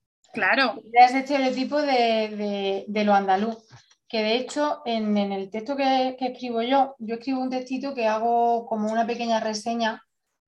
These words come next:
Speaker 2: a un texto que escribió Antonina Rodrigo, que Antonina Rodrigo es una historiadora, eh, anarquista granadina, eh, y le hago como una pequeña reseña a ese texto, que es un texto histórico en el que ella en el, en el setenta y ocho,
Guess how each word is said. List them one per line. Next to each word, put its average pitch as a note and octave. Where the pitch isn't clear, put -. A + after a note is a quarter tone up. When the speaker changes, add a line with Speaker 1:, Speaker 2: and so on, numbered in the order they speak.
Speaker 2:
a G#3
un A3+
texto C4+
que C4
escribió B3
Antonina A#3
Rodrigo, A#3+
que G3
Antonina G#3
Rodrigo A3
es G#3+
una G#3
historiadora, A3
eh, G#3
anarquista G#3
granadina, G#3+
eh, A3
y A#3
le A3
hago B3
como C4
una B3
pequeña A3+
reseña A3
a A#3
ese A3
texto, D#4
que A3+
es A3
un A3
texto A3+
histórico D4
en G#3+
el G3+
que G#3
ella A#3
en G#3
el, G3
en G#3
el G3
setenta G3+
y G3+
ocho, C4